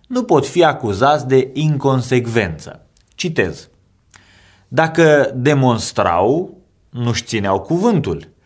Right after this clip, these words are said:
însă prin lipsa dovezilor nu le lipsește rațiunea." Da, dar deși asta îi scuză pe cei care dau această explicație și îndepărtează de la ei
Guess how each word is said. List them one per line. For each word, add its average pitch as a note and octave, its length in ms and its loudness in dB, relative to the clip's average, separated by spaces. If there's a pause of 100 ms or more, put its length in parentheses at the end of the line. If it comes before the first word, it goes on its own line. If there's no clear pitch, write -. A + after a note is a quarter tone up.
(380)
însă C#3 340 0
prin A#2 360 0
lipsa E3+ 400 0
dovezilor A2 1000 0 (340)
nu G#3+ 280 -4
le C4+ 120 2
lipsește B2 840 0 (120)
rațiunea." G2+ 800 -4 (1160)
Da, A#2+ 320 2
dar F2+ 380 -2
deși F#2+ 520 -2
asta B2 280 2
îi G#2 380 -2
scuză C#3+ 580 2
pe G#2 180 -2
cei B2+ 220 0
care A2+ 340 0
dau A#2+ 320 2
această A#2+ 380 0
explicație A2 840 -2
și B2 140 -8
îndepărtează G2+ 840 -2
de A2 120 -2
la G#2+ 140 4
ei A#2 300 2